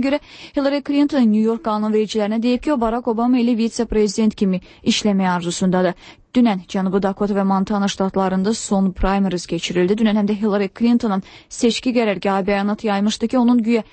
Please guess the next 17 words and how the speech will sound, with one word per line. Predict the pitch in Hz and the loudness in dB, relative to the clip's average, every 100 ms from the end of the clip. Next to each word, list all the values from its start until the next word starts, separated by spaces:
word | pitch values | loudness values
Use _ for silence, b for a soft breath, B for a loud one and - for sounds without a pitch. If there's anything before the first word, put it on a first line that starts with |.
| b - | b -2
məğlubiyyətini | 214 208 220 220 220 233 240 | -2 0 0 -2 -2 0 0
etiraf | 208 190 185 | -2 -4 -4
etməsi | 180 180 185 185 | -4 -4 -2 -2
haqqında | 185 - 208 | -2 -2 -4
Associated | - 190 - 185 180 - | -2 -4 -2 0 -2 -2
Press-in | 175 175 185 214 | -2 -2 2 2
məlumatı | 208 180 180 175 - 185 | 2 0 -2 -4 -4 -2
düz | 196 175 | -2 2
deyil. | 220 208 180 170 - | 0 2 -2 -4 0
Hillary | 202 190 180 | 0 0 0
Clinton | 196 208 233 233 B B | 0 0 0 -2 B B
yarışı | 220 208 - 180 | -2 -2 -4 -6
davam | 180 180 175 | -2 -2 -2
etdirir. | 156 - 165 B B B - | -6 -4 -6 B B B 0
Demokrat | 269 262 269 | 2 0 -2
Partiyasından | 254 247 240 240 226 | -4 -4 -4 -2 -2
prezidentliyə | 226 214 214 208 - 208 208 | 0 0 0 -2 -2 0 0